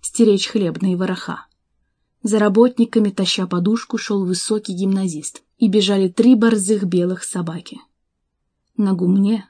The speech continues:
на свежем ветру, хорошо пахло мекиной, новой ржаной соломой. Все уютно улеглись в ней, в самом большом омете, поближе к ворохам и риге.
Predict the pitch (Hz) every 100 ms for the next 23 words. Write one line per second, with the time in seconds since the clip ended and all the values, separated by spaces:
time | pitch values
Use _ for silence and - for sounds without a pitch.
0 | _ 190 175 196 214 190 175 165 - 185
1 | 110 180 _ - - - 202 190 - 214
2 | 202 190 196 196 190 - 190 185 180 _
3 | _ _ - - 220 214 208 190 196 202
4 | 190 - 190 190 170 170 - _ _ _
5 | _ _ - - 240 196 180 175 175 170
6 | 165 165 196 240 - 208 202 196 196 196
7 | 202 180 185 185 190 - 190 202 202 175
8 | - 170 170 175 170 - 175 165 - 185
9 | 220 - 202 190 151 - -